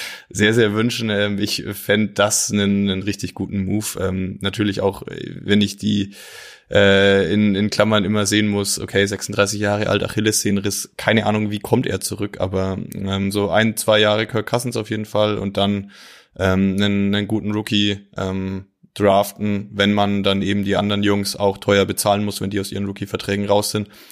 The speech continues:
dann mit einem Rookie-Quarterback weitermachen. Das wär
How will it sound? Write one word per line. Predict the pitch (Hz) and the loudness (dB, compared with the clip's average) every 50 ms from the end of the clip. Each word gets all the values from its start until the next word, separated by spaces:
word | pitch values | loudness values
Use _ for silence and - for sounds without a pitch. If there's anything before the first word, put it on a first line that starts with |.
| - _ _ | -20 _ _
dann | - 117 110 107 | 0 2 4 6
mit | 107 107 - | 4 4 4
einem | 107 107 | 0 -2
Rookie-Quarterback | 104 107 104 - 104 - - 107 107 110 104 107 104 | -2 -2 -2 -4 -2 2 2 4 4 4 2 0 -2
weitermachen. | 110 101 98 95 98 98 98 95 101 101 101 | 0 0 0 0 0 -2 -4 -4 -4 -6 -4
Das | 101 95 - - - | -4 -4 -4 -4 -2
wär | 101 101 98 98 98 92 | 2 4 4 4 4 2